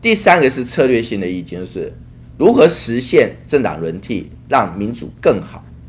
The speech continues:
这个目标，那大家觉得有什么样策略性的路径跟方法？所以其实严格来讲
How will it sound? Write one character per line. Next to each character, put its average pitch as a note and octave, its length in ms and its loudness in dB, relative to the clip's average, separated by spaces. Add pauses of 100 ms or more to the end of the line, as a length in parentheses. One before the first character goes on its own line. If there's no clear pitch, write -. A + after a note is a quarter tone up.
(160)
这 C#3 120 -6
个 A2+ 100 2
目 C3+ 180 0
标， A2+ 420 2 (720)
那 A2 80 -6
大 A#2+ 160 2
家 B2 80 4
觉 G#2 120 -4
得 G2 40 0
有 G#2 60 0
什 - 100 -14
么 F2+ 80 -6
样 F#2 140 -6
策 A#2 220 0
略 G2+ 120 0
性 G2+ 160 -8
的 F2 60 -8
路 F#2+ 180 -6
径 E2+ 220 -12
跟 D2+ 160 -14
方 - 320 -16
法？ - 100 -20 (540)
所 A3 120 6
以 B3+ 40 6
其 A#3+ 180 -4
实 G3+ 160 -2
严 D#3+ 220 6
格 F3+ 120 6
来 C3+ 180 8
讲 A2+ 300 0